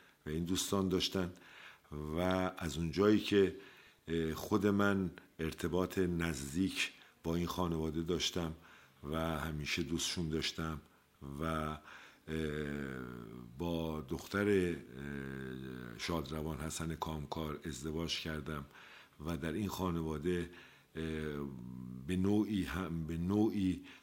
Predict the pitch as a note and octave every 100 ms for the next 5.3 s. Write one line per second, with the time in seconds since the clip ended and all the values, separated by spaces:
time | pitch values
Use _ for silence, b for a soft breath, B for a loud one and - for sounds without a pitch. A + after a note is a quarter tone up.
0 | - F2 G2 E2 F#2 F#2+ F2+ - E2+ D2+
1 | E2+ E2 D2 D#2+ D2+ - F#2+ F2+ F2+ -
2 | - F#2 F2+ - B B B E2 D2+ D2
3 | E2+ F#2 D#2+ C2+ D2 - F#2 F#2+ F#2+ F#2+
4 | - - F#2+ F2+ B B B - D2+ D#2+
5 | F#2 F2+ F2+